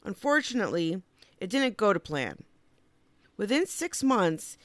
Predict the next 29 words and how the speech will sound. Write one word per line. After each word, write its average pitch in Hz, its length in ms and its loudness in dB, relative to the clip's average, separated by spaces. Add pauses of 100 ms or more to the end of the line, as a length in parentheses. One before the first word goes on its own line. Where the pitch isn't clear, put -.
(140)
he - 100 -8
was 233 140 0
attacked 180 580 -2
and 196 140 -4
killed 156 460 0
by 165 100 0
a 165 80 2
different 175 400 -4
whooping 165 300 -2
crane 147 420 -2 (240)
defending 160 400 2
its - 240 -4
territory. 139 720 -4 (960)
With 185 160 -4
this, 226 400 0 (160)
all 196 240 6
remaining 202 520 0 (200)
whooping 180 320 -2
cranes 165 400 0
resided 160 540 0
solely 202 760 -2 (340)
in - 60 -8
the 170 80 0
migratory 170 480 2
population 151 800 0
that 139 140 -2
traveled 147 440 -2
between 143 360 -10
Texas - 640 -8